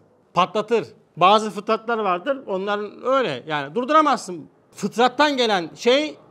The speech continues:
in-, engel ol-, tanımaz. O yüzden dikkat edin. Gelişim hep içeriden başlar. Fıtrat kanununda gelişim içeriden başlar. Yumurta dışarıdan çatlatılmaz. Yumurtayı dışarıdan çatlattın mı biter. Yumurta nereden çatlar? İçeriden. İçeriden geldi mi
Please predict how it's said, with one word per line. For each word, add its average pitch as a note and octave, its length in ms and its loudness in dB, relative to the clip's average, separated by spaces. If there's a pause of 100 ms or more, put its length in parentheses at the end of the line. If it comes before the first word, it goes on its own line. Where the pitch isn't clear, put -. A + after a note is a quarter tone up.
(240)
in-, A3 300 -6
engel A3+ 320 -2
ol-, A3+ 240 0
tanımaz. G#3 540 -2 (140)
O G3+ 120 2
yüzden B3+ 280 0
dikkat B3 200 0
edin. G#3+ 220 -2
Gelişim G#3 280 -2
hep A3+ 100 0
içeriden G3+ 420 -2
başlar. C3 360 -8 (120)
Fıtrat F#3 360 -6
kanununda D#3+ 400 -4
gelişim F#3+ 360 -10
içeriden F3 400 -8
başlar. C#3 220 -10
Yumurta G3 360 -8
dışarıdan G3 400 -6 (260)
çatlatılmaz. F3+ 720 -8 (480)
Yumurtayı G3 400 -4
dışarıdan F#3 380 -6
çatlattın G#3+ 480 -4
mı C#4+ 300 -6 (260)
biter. D#3 300 -2 (560)
Yumurta F#3+ 300 -6
nereden A#3 300 0
çatlar? G3 340 -6
İçeriden. F3 480 -4 (720)
İçeriden F#3 460 -2
geldi E3 280 -2
mi C4 280 -6